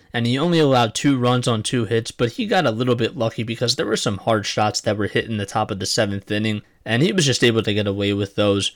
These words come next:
But finally in the ninth inning, Hector came in and he threw two-thirds of an inning and actually got Miguel Rojas to strike out.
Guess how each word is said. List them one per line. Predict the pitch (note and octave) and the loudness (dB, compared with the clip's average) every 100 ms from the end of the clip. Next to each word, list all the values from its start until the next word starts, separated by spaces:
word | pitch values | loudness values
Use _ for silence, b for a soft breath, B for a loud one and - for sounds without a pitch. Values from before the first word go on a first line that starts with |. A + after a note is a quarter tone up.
| b | b
But | - D3+ | 0 0
finally | - E3 F3+ F3 E3 | 4 4 4 2 4
in | C#3 | 4
the | B2 | 4
ninth | A#2 B2 A2+ | 2 2 0
inning, | A2 A2 G#2+ | -2 -2 -2
Hector | - B2 - B2 | 0 0 -2 -6
came | - B2+ A#2+ A2+ | -2 0 2 2
in | A2+ A2 | 0 0
and | G2 | -2
he | G2 | -4
threw | - A2 G2 | -4 -4 -4
two-thirds | - C#3 C3+ B2 B2 A#2+ | -2 -2 4 4 4 2
of | A#2 | 0
an | G#2+ | 0
inning | G#2+ A#2 | 0 -2
and | G#2+ | -2
actually | A2 D3+ - A2 | 0 -2 -2 -2
got | A2+ G#2+ F2 | 0 -2 -2
Miguel | G#2 G2 F#2+ | -2 0 0
Rojas | G2 G2 G#2 F#2+ - | 2 0 0 -2 0
to | |
strike | - - G#2+ F#2 - | -2 -2 -2 -2 -2
out. | E2+ D#2+ - - | -6 -6 -12 -20